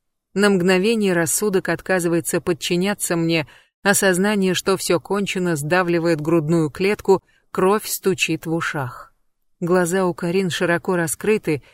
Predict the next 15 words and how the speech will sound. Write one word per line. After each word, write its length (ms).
взгляд 760
остекленелый 1040
и 100
неподвижный. 920
Рука, 380
зажимающая 800
рот, 400
начинает 800
дрожать. 720
Путь 240
от 160
кухни 480
до 140
входной 480
двери 560